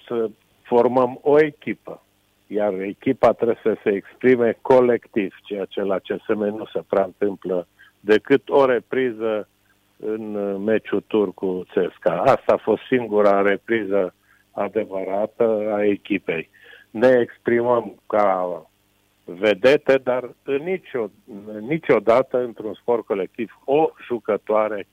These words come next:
chiar de valoarea Cristinei Neagu nu poate să scoată echipa de la, la liman. S-a văzut și astăzi, a tras singură echipa după ea, în final era epuizată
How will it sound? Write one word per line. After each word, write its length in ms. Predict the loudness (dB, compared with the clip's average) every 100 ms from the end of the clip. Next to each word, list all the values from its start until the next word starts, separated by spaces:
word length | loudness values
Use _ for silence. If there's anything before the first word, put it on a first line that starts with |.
| -4
chiar 260 | -2 -2 -4
de 100 | -8
valoarea 600 | -6 -6 -6 -8 -10 -16 -20
Cristinei 500 | -20 -18 -12 -12 -8
Neagu 440 | -4 -4 -4 -10 -12 -20 -20 -20 _ -14
nu 300 | -4 -4 0
poate 420 | 2 2 2 -2 -2
să 140 | -6 -2
scoată 640 | 0 2 2 0 -2 -8 _
echipa 560 | -18 -10 -8 -4 -4
de 120 | -4 -4
la, 460 | -4 -6 -8 -10 -6
la 160 | -4
liman. 440 | -2 -4 -4 -8 -2
S-a 100 | 0
văzut 360 | 0 0 2 0
și 120 | 2
astăzi, 580 | 0 0 0 0 0 0
a 80 | -6
tras 300 | 0 0 0 -2
singură 440 | -14 -10 -6 -4
echipa 680 | -4 -8 -12 -20 -12 -12 -12 _ _ _ _ _ _ -12
după 340 | -10 -2 -2
ea, 340 | 2 0 0 -8 _ -20 -20 _
în 160 | -6 -6
final 480 | 0 0 2 2 2
era 360 | 0 0 0 -2
epuizată 880 | -8 -8 -10 -8 -2 -2 -2 -4